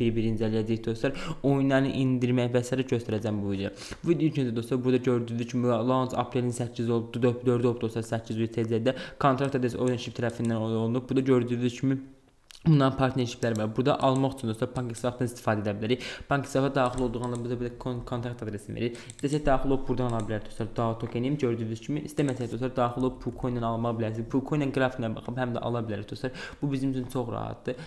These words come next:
Mən MetaMask hesabımı indi bağlayacağam burada dostlar, sizin gözünüzün qarşısında və bu tokenin bütün qiymətləri haqqında məlumatlara baxa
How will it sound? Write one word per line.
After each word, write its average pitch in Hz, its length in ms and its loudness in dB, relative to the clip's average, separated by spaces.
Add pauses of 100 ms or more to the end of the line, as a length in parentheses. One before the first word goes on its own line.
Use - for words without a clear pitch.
(140)
Mən 151 160 2
MetaMask 143 400 -6
hesabımı 120 320 -6
indi 120 200 -4
bağlayacağam 117 580 -2
burada 110 160 -2
dostlar, 110 280 -4
sizin 110 180 -6
gözünüzün 110 380 -4
qarşısında 117 540 -4
və 127 100 2 (400)
bu - 320 -6
tokenin 127 460 0
bütün 127 180 -4
qiymətləri 113 480 -2
haqqında 113 320 -4
məlumatlara 110 540 -2
baxa 113 180 -6